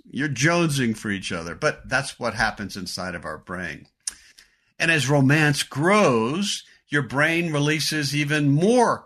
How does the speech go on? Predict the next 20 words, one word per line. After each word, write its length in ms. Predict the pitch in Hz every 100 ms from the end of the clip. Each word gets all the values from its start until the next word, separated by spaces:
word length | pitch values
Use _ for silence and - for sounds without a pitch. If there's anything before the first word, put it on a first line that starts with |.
| _
chemicals. 580 | - 117 104 87 73 -
There's 240 | 113 107 101
oxytocin, 1080 | 117 - - 101 - 208 208 196 180 175 110
there's 280 | 92 87
vasopressin, 1200 | 92 120 117 110 90 - 151 175 - 185 185 180 - - - -
and 100 | 131
these 220 | 160 160
deepen 400 | 107 170 190 196
your 120 | 165 143
feelings 640 | 156 151 151 147 147 139
of 80 | 98
attachment. 600 | 92 160 185 - 165 151
They 120 | 113
make 260 | 107 107 -
you 100 | 101
feel 220 | - 85
closer 680 | - - 139 175 180 185 160
to 120 | 147
one 160 | 147 139
another. 460 | 135 131 131 127